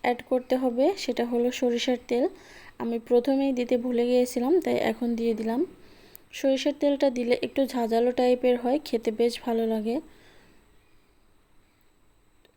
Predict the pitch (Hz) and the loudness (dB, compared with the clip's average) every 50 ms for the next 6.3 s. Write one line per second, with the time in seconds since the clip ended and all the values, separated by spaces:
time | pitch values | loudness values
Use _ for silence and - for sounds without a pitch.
0 | _ _ _ _ _ - 254 254 - 277 269 269 302 302 - - 240 240 - - | _ _ _ _ _ -10 -6 -4 -2 -2 0 -2 -2 -2 0 0 -2 -2 0 0
1 | 240 233 247 254 247 - 262 254 262 269 262 - - 269 254 247 247 - 254 247 | 0 2 2 0 0 0 -2 0 -2 -2 -2 0 2 2 2 2 2 0 -2 0
2 | 254 269 254 254 254 254 254 240 277 262 254 254 - 254 254 262 262 - 269 254 | 0 0 2 2 2 2 2 2 2 0 0 0 2 2 2 2 0 0 0 0
3 | 254 247 247 254 330 381 - - - _ _ _ _ _ _ _ _ _ _ _ | 0 0 0 0 -2 -4 -6 -12 -20 _ _ _ _ _ _ _ _ _ _ _
4 | _ _ _ _ _ _ _ _ _ _ _ _ _ _ _ _ _ _ _ _ | _ _ _ _ _ _ _ _ _ _ _ _ _ _ _ _ _ _ _ _
5 | - - 269 269 277 285 285 - 285 277 269 269 254 254 254 247 247 254 247 254 | -8 -6 -4 -2 -2 -2 -2 0 -2 -2 -2 -2 0 0 2 2 0 0 -2 -2
6 | 254 262 262 - 320 | -2 -2 0 -2 -2